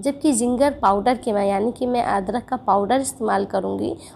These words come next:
और जिंजर गार्लिक, हमें फ्रेश जिंजर गार्लिक यानी अदरक और लहसुन फ्रेश यहाँ पे इस रेसिपी में नहीं ऐड करना है। मुझे मिर्ची थोड़ी कम लग रही तो मैं यहाँ पे हरी मिर्ची का यूज़ कर रही हूँ। इसी के साथ जो मैंने दही बचाया था फ्रेश, उसे हम ऐड कर देंगे, बीट किया हुआ दही है।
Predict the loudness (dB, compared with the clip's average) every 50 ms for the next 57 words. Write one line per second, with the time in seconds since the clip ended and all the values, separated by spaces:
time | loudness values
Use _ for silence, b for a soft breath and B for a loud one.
0 | B B -2 -2 0 0 0 0 0 0 0 2 2 2 2 2 0 -2 -2 -4
1 | -4 -2 0 0 0 0 -2 -4 -4 -4 -2 -2 -2 -2 -4 -4 -6 -4 -2 -2
2 | -2 -2 -2 -2 -2 -2 -2 -4 -4 -4 -4 -4 -4 -4 -4 -6 -8 -6 -2 -2
3 | -2 -2 -2 -2 -2 -2 -2 -2 -4 -4 -4 -6 -6 -6 -4 -4 -4 -4 -4 -6
4 | -8 -8 -8 -6 -2 0 0 0 0 B B B B B B -4 -2 0 -2 -2
5 | -2 -6 -8 -8 -6 -2 0 0 0 0 0 0 0 -2 -2 -4 -6 -6 -6 -4
6 | -4 -2 0 0 0 2 4 4 2 2 2 -2 -4 -2 0 0 0 0 0 0
7 | 0 2 0 0 0 0 -2 -2 -2 -4 -4 -2 -2 -2 -2 -2 -2 -4 -2 0
8 | 0 0 0 0 -2 -4 -6 -4 -2 -2 0 0 0 0 0 -2 -4 -6 -6 -4
9 | -2 0 0 0 0 -2 -4 -8 -10 -8 -6 -6 -2 0 0 0 0 0 -2 0
10 | 0 0 0 -2 -2 -4 -2 -2 -2 -2 0 2 2 2 2 0 -2 -6 -6 -6
11 | -6 -6 -4 -4 -4 B B B B B B -2 0 2 4 4 4 4 2 0
12 | 0 -2 -2 -2 0 -2 0 0 0 0 -2 -2 -4 -6 -6 -2 0 2 2 4
13 | 2 2 0 0 -4 -4 -2 -2 -2 0 0 -2